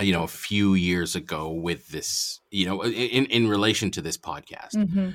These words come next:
Speaker 1: um, which was really to march through the continent, walk through the
Speaker 2: Mm-hmm.
Speaker 1: continent, and take my listeners on this beautiful journey to meet all of these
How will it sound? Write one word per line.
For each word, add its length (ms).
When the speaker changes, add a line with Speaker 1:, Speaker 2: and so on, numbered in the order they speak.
Speaker 1:
um, 380
which 300
was 200
really 560
to 420
march 680
through 300
the 140
continent, 640
walk 460
through 260
the 100
Speaker 2:
Mm-hmm. 140
Speaker 1:
continent, 580
and 240
take 460
my 160
listeners 480
on 100
this 180
beautiful 640
journey 560
to 200
meet 260
all 300
of 100
these 240